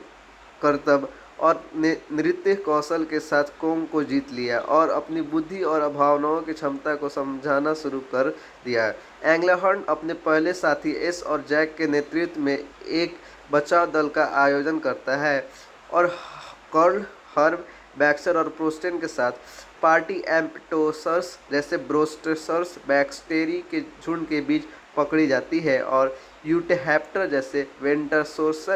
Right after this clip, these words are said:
सेविडिक्स का एक पैकेट उनका शिकार करता है, जिसके परिणामस्वरूप भा-, भागदौड़ में हर्ब और कई अन्य लोग मारे जाते हैं।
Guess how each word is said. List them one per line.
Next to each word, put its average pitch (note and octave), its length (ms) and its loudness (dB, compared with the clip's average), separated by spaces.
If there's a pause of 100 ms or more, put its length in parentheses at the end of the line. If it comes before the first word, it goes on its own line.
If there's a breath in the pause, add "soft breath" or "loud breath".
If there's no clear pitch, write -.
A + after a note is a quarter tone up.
(440 loud breath)
सेविडिक्स D#3+ 520 2
का D#3+ 220 0
एक D#3 360 -4 (220)
पैकेट D3+ 440 2
उनका C#3 340 0 (240)
शिकार D3+ 300 2
करता C#3 380 0
है, B2+ 160 0 (320 loud breath)
जिसके F3 200 0
परिणामस्वरूप D#3 760 0 (200)
भा-, - 420 -8
भागदौड़ D3+ 440 2
में C3 180 -2 (120)
हर्ब E3+ 240 2
और C#3 360 2
कई F3 160 0
अन्य D#3+ 300 -2
लोग D#3 260 2
मारे D3 340 2
जाते A#2+ 340 -2
हैं। B2 320 -2